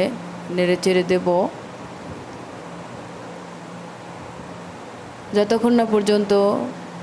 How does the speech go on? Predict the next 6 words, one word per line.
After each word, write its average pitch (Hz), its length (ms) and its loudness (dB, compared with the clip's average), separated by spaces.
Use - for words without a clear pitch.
চুলায় 190 360 6
পলক 185 240 4
না 175 80 4
আসবে, 180 340 2
ততক্ষণ 180 460 2
এটাকে 175 380 4